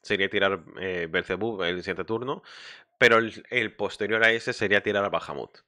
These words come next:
Ahora ya os digo, ahora, eh, se ponen cuatro bufos, mm, de los cuales el segundo y el cuarto que quitas son los problemáticos. Sobre todo el segundo diría yo que es el problemático.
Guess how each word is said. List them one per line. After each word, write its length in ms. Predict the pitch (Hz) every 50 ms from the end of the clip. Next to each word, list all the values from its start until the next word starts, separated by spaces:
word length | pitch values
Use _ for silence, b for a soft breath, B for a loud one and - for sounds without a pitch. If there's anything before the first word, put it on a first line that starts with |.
| b b b b b b b b b b -
Ahora 200 | 107 123 135 135
ya 100 | 131 113
os 60 | 95
digo, 280 | 98 104 90 80 80 64 -
ahora, 480 | - 92 101 107 107 104 104 101 101 95 95 90 - _ _
eh, 280 | - - 117 110 107 104
se 100 | - 117
ponen 260 | 101 123 127 123 107
cuatro 400 | - _ 120 113 107 - 104 101
bufos, 580 | 92 110 113 110 - 120 120 131 127 107 - _
mm, 260 | - 101 104 101 98
de 120 | 92 98 98
los 160 | 95 92 -
cuales 420 | - 120 113 104 95 92 - - B B B B B B _
el 460 | - 117 110 104 104 101 101 98 92
segundo 580 | - - - 101 95 107 127 123 117 104 101 98
y 100 | 98 98
el 200 | 95 95 92 _
cuarto 600 | - 104 113 117 110 104 - - 71 71 - _
que 120 | _ 85 82
quitas 520 | _ - 123 - - 85 - - - B B B B B B
son 340 | - - - 107 104 104 101
los 220 | 98 92 - - _ _ - - -
problemáticos. 800 | _ 95 95 87 82 87 98 104 - 135 120 156 185 - - _ _
Sobre 260 | - - 107 98 95
todo 120 | - 113
el 60 | 113 107
segundo 480 | - - 90 82 90 101 110 113 113
diría 200 | 101 98 92 90
yo 140 | 87 92 95
que 80 | - 85
es 60 | -
el 120 | 95 85
problemático. 800 | - _ - 90 78 78 85 98 104 - 120 113 131 147 147